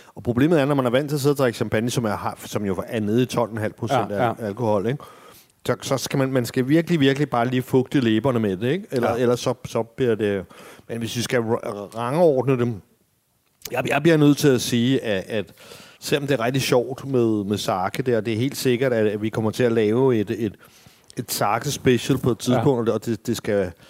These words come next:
Speaker 1: det skal, det skal, det skal prøves til noget, men
Speaker 2: Ja.
Speaker 1: men jeg synes, man kan, man kan sagtens gøre det, øh, men, men jeg synes, at, at jeg synes ikke rigtigt, at,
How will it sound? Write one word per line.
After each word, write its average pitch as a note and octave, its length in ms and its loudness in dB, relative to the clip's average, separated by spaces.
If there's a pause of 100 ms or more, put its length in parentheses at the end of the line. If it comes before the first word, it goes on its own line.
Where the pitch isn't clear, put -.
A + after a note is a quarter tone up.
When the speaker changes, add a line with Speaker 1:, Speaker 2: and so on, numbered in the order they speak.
(480)
Speaker 1:
det A#2 100 -2
skal, G#2 260 -2
det A2 100 -2
skal, - 160 -6 (180)
det G#2+ 60 -6
skal A#2 140 -4
prøves A#2+ 340 4
til C#3+ 120 2
noget, A#2+ 380 4
men A2+ 440 0
Speaker 2:
Ja. G2 60 -12 (580)
Speaker 1:
men B2 180 0
jeg G#2 80 0
synes, - 920 -4 (580)
man B2 160 -2
kan, B2 140 -4
man C3 140 -2
kan A2+ 140 -2
sagtens - 440 -4
gøre F#2+ 380 -4
det, E3 180 -6 (100)
øh, B2 200 0
men, G#2+ 360 -2
men A2 200 -2
jeg E2+ 100 -4
synes, C#3 400 -4
at, A#2 100 -2 (260)
at A2 120 -8 (540)
jeg A#2 80 -4
synes G2+ 200 -6
ikke C3+ 340 0
rigtigt, B2 300 0
at, - 60 -6